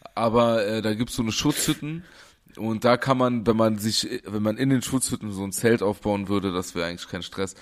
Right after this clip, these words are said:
Aber sehr regnerisch wahrscheinlich dann. Mal gucken. Je nach Wetter entscheiden wir uns. Aber wahrscheinlich läuft's aufs Hotel hinaus. Aber dann die Wildnis-Suite.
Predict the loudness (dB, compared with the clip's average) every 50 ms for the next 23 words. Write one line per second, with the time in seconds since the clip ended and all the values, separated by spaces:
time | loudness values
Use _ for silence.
0 | -20 -20 -20 -20 _ _ -8 -2 0 2 4 6 8 8 8 6 4 0 -10 _
1 | -20 -10 -2 2 2 2 4 4 2 0 0 -2 -4 -4 -4 -6 -6 -8 -8 -8
2 | -6 -6 -8 -8 -8 -12 -12 -10 -10 -10 -10 -12 -14 -16 -20 _ -14 -14 -12 -10
3 | -8 -10 -10 -10 -12 -14 -16 -20 _ _ _ _ -14 -2 2 4 6 6 6 6
4 | 6 4 4 6 4 2 2 -2 -2 -2 0 -2 0 -2 -6 -8 -8 -10 -6 -4
5 | -2 0 2 2 2 0 0 0 0 0 0 0 2 2 2 2 2 -2 -4 -4
6 | -4 -8 -12 -6 -2 0 2 2 2 2 0 0 0 -2 -2 0 0 2 2 4
7 | 4 4 2 2 2 0 -2 -6 -10 -20 -20 -20 -20 -20 -20 _ _ -4 -2 0
8 | 2 2 0 0 -2 -8 _ _ -4 4 4 4 6 4 2 -4 -4 -6 -6 -6
9 | -6 -4 -4 -4 -4 -8 -12 -14